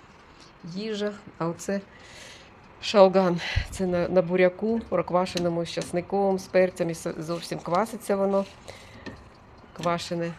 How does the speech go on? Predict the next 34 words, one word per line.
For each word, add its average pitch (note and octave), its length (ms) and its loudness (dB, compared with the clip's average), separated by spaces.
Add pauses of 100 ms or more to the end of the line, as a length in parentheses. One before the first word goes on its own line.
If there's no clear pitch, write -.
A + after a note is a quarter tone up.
(100)
газироване, E3 720 -2
газоване, D#3+ 680 -4
а - 20 -10
потім F3+ 300 -2
відсіжується F3 600 -6
і E3+ 40 -16
продають. E3+ 400 -2
Таке F3+ 300 -4 (160)
дуже D#3+ 180 -6
смачне, D#3 500 -10
мені D#3 180 -10
подобається. D#3+ 580 -8 (380)
Звикла F3 360 0
я, D#3 220 0
раніше F3 360 -4
не F3 120 -4
хотіла E3 360 -10
пити. D3 340 -12 (260)
Ну, E3+ 260 -2 (280)
друзі, E3 340 -6
тільки E3+ 260 -8
я D#3+ 120 4
витягла, E3+ 420 -2
он D#3+ 100 -2
ще - 160 -10
булькотить. E3 640 -8 (440)
Витягла F#3 360 -4
і - 40 -4 (140)
буду F3 180 -8
підкладати E3+ 680 -4
зараз E3 300 -2 (680)
ці E3 260 -6 (140)
овочі E3+ 500 -4 (400)
сюди. D#3+ 460 -6